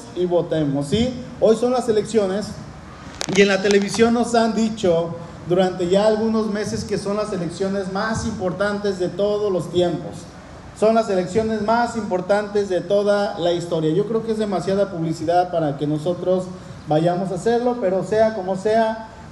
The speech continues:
tenemos que ir a hacerlo. Y es que, hermanos, a muchos de nosotros las elecciones nos tienen como locos. No saben la cantidad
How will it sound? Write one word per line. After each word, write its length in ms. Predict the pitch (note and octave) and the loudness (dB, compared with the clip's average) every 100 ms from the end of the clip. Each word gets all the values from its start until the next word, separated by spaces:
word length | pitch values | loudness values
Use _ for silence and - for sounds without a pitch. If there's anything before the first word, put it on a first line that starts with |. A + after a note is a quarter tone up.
| - - | -12 -2
tenemos 480 | F3+ G3 G#3 G#3+ | 2 2 2 -2
que 180 | G#3 F#3 | 0 2
ir 240 | F#3+ G#3 - | 2 0 0
a 80 | D#3 | 0
hacerlo. 420 | E3 F3+ E3+ E3 | 2 2 2 4
Y 100 | F#3 | 4
es 180 | A#3 A#3 | 4 4
que, 280 | A#3+ A#3 G3+ | 2 2 2
hermanos, 460 | G3+ G#3+ A3+ G#3+ | 0 2 2 2
a 60 | G3+ | 0
muchos 320 | G3+ A3 C4 | 0 -2 -2
de 80 | A#3+ | 0
nosotros 600 | G#3+ G3 A3+ A3+ G3 G3 - - - - | -2 0 0 0 -2 -2 -6 -14 -16 -4
las 200 | - F3+ G3 | 0 0 0
elecciones 600 | F#3 F#3 G#3+ A3 A#3 G#3 | -2 0 -2 0 0 -2
nos 140 | F#3 - | -4 -4
tienen 280 | G#3 A3 | -4 -4
como 280 | A3 F#3+ F3+ | -4 -4 -2
locos. 340 | F#3+ F#3+ F3 F#3+ | -2 -2 -4 -2
No 100 | A3+ | -2
saben 420 | A#3 A#3+ B3 A3+ | -2 -2 0 0
la 180 | F#3 - | -2 -2
cantidad 840 | F3+ F3+ F3+ F3 G#3 G#3+ G#3+ - | -4 -4 -2 0 2 0 -2 -6